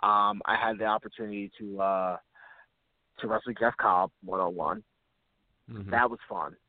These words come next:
Speaker 1: That was a really good, like, that was a great confidence booster for me, having that match. That one, um, it's definitely, you know, uh, the Bullet Club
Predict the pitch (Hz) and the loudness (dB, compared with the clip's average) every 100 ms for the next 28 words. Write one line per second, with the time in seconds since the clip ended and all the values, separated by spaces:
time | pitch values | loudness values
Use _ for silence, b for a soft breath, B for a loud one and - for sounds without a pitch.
0 | _ 110 113 113 113 110 110 104 95 107 | _ -2 -2 -4 -6 -8 -8 -10 -8 -6
1 | 95 87 92 87 - _ _ _ _ 110 | -6 -4 -4 -4 -6 _ _ _ _ 0
2 | 135 139 131 107 127 110 - 107 104 95 | 2 0 -4 -6 -8 -8 -8 -10 -10 -18
3 | - - 95 - _ - 87 71 - _ | -20 -20 -20 -20 _ -20 -18 -20 -20 _
4 | _ _ _ _ - 98 92 95 65 73 | _ _ _ _ -8 -8 -6 -8 -8 -8
5 | 67 50 - - _ _ _ _ _ - | -10 -10 -16 -20 _ _ _ _ _ 0
6 | 127 135 - 127 127 123 120 _ _ _ | 2 2 0 -6 -4 -8 -14 _ _ _
7 | _ _ _ _ _ _ _ _ _ _ | _ _ _ _ _ _ _ _ _ _
8 | _ _ _ _ 110 113 110 110 101 139 | _ _ _ _ 0 2 0 -2 -8 -18
9 | _ _ _ _ _ _ _ _ _ _ | _ _ _ _ _ _ _ _ _ _
10 | _ _ _ _ _ _ _ _ _ _ | _ _ _ _ _ _ _ _ _ _
11 | - B B _ - 143 147 135 131 127 | -20 B B _ 0 0 2 -4 -6 -4
12 | 127 123 117 110 107 87 110 104 101 95 | -6 -4 -2 -4 -4 -4 -4 -4 -6 -14
13 | 95 120 113 - 117 110 107 | -10 -8 -8 -8 -8 -6 -8